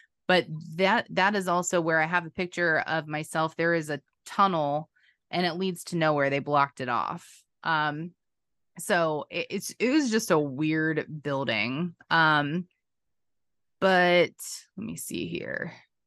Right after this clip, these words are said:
Let me get back to where we were. So yeah, it, it was just, it was mostly just maintenance things, screws and tools, and, and every place,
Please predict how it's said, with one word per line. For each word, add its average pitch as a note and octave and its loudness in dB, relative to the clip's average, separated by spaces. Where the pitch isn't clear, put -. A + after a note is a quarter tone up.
Let - -14
me - -12
get - -14
back - -10
to - -14
where G#2 -6
we - -8
were. D2+ -4
So G3+ 6
yeah, E3+ 4
it, - 2
it A#3+ 0
was A3+ -2
just, G3 -6
it F#3+ 0
was F3+ 2
mostly F#3 4
just D#3 0
maintenance D3+ -4
things, D3 0
screws D3+ 2
and D3 0
tools, D3 0
and, D#3 0
and F#3 -2
every G#3 0
place, E3 -2